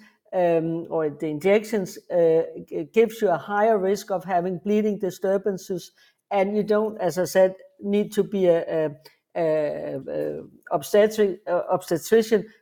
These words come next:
to know that if a woman has a bleeding disturbance, it will, uh, a-, affect her, her, her ab-,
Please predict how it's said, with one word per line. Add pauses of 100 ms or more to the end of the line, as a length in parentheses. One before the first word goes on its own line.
(160)
to
know
that
if
a
woman
has
a
bleeding (240)
disturbance, (300)
it
will, (120)
uh, (280)
a-,
affect
her, (300)
her, (140)
her
ab-,